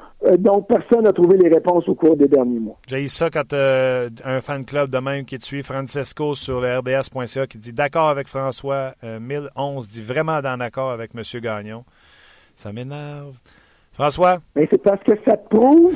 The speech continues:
Speaker 1: que des fois, <laughs> pas tout le temps, là, mais des fois, puis bien souvent, c'est moi qui ai raison.
Speaker 2: Ouais, attends une minute,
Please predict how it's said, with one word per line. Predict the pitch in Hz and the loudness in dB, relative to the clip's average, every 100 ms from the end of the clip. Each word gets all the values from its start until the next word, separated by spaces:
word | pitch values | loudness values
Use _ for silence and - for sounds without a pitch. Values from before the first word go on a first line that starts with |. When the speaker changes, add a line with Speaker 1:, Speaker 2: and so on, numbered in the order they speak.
| - | 2
Speaker 1:
que | 175 | 2
des | 165 269 | 6 6
fois, | - - 330 208 | 4 4 4 4
<laughs> | - | 4
pas | 165 - 466 | 2 4 4
tout | 392 | 6
le | 349 | 4
temps, | 285 339 320 - | 4 2 4 4
là, | - - 139 - 143 | 2 0 -12 -10 -8
mais | - 185 | 2 4
des | 185 262 269 | 6 4 4
fois, | - 262 277 302 | 4 4 4 2
puis | - 208 | 4 6
bien | 208 285 - | 6 4 2
souvent, | 226 196 220 - - - - | 4 4 4 0 -18 -12 2
c'est | 208 | 4
moi | 190 208 | 6 4
qui | 196 | 4
ai | 151 | 6
raison. | 135 120 127 - | 6 4 0 -4
Speaker 2:
Ouais, | 127 131 131 | 0 0 0
attends | 135 139 160 | -2 2 2
une | 190 208 | 4 2
minute, | 208 | 2